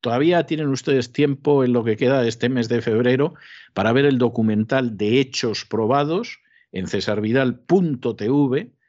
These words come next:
donde se describe, además con especialistas, desde luego de muy primer nivel, lo que hace la agencia tributaria. Y a toda esta gente, pues evidentemente, la van a robar.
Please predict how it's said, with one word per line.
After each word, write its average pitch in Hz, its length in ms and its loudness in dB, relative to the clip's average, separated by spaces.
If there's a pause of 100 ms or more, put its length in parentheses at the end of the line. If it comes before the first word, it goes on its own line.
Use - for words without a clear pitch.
(260)
donde 135 340 0
se 127 180 -2
describe, 190 840 2
además 107 440 -2
con 107 200 -6
especialistas, 123 1200 -2 (440)
desde 110 240 0
luego 135 200 4
de 113 120 0
muy 135 280 2
primer 113 420 -2
nivel, 139 460 -2 (460)
lo 113 240 -2
que 156 160 0
hace 143 260 -4
la 95 120 -6
agencia 101 440 -8
tributaria. - 540 -20 (1400)
Y 95 60 -10
a 87 100 -10
toda 101 200 -8
esta 104 240 -4
gente, 135 420 0
pues - 260 -8
evidentemente, 113 1040 0 (420)
la - 160 -4
van 143 160 -2
a 117 80 0
robar. 131 460 -4